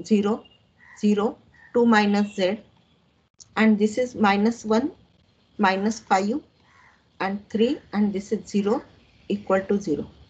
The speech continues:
So you know this is a four-by-four matrix. Solving this four-by-four, four-by-four determinant, solving this four-by-four determinant is little critical, but, uh, if you solve these two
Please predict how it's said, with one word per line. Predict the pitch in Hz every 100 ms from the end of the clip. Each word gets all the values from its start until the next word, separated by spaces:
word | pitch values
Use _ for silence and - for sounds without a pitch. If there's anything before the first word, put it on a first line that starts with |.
| _ _ _ _ _ - - -
So | -
you | 233 226
know | 254 277
this | 233 240 262
is | 254
a |
four-by-four | 262 - 240 220 233 240 247
matrix. | 226 196 202 214 165 - - _ _ _ _ _ - -
Solving | - 226 196 196 247 247
this | 277
four-by-four, | - 208 208 233 - 233 226 - _ - -
four-by-four | - 226 262 277 277 254
determinant, | 214 220 226 233 180 165 - _ _ _ _ _
solving | - 214 208 214 254
this | 269 285
four-by-four | - 202 214 247 - 233
determinant | 226 233 240 247 240 240
is | 240 240
little | 214 214 240
critical, | 233 214 208 226 160 190 - _ _ _ _
but, | 202 220 226 - - - - 220
uh, |
if | 226 220 240 240
you | 294
solve | - 233 226
these | 247 262 -
two | 254 269 285